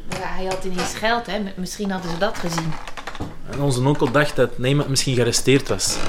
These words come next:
Speaker 2: Dat hij daarom niks kon laten weten. "Maar ik, ik ga horen bij de politie in Frankrijk." <laughs> Ja,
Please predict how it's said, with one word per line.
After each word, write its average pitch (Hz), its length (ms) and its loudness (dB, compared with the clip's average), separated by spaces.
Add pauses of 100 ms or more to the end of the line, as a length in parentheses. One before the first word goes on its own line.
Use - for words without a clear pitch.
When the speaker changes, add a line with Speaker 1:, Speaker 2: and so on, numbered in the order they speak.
(1160)
Speaker 2:
Dat 110 240 -2
hij 107 120 -2
daarom 127 300 4
niks 131 200 2
kon 120 160 0
laten 117 320 -2
weten. 110 340 -2 (800)
"Maar - 260 -8
ik, - 220 -6
ik 190 180 -4
ga 170 120 2
horen 185 500 8
bij 160 120 0
de 156 60 0
politie 165 600 0
in 156 140 -2
Frankrijk." 123 800 -2
<laughs> 139 100 -4 (840)
Ja, 104 300 -2